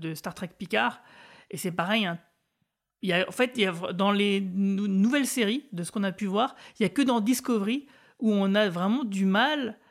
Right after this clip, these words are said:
à, à voir l'équipage faire corps et qu'on a du mal vraiment à suivre chacun des personnages, qu'on n'en suit que quelques-uns,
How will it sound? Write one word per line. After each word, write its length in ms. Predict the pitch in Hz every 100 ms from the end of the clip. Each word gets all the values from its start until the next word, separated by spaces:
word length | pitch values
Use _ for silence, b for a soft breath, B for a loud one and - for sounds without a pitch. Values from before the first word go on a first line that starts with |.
| b b b b
à, 520 | - 175 165 160 -
à 40 | 175
voir 360 | 170 254 277
l'équipage 520 | 220 202 214 220 214 -
faire 320 | 220 185 -
corps 380 | 247 254 302 277
et 140 | 196
qu'on 240 | 185 196 185
a 140 | 170
du 240 | 156 170
mal 340 | 170 175 247 277
vraiment 480 | 196 185 196 240 -
à 220 | 185 180
suivre 340 | - 269 240
chacun 380 | - 254 233 262
des 100 | 214
personnages, 460 | 202 196 220 185 -
qu'on 140 | 180
n'en 120 | 175
suit 220 | 170 -
que 80 | 220
quelques-uns, 640 | 190 262 247 214 196 262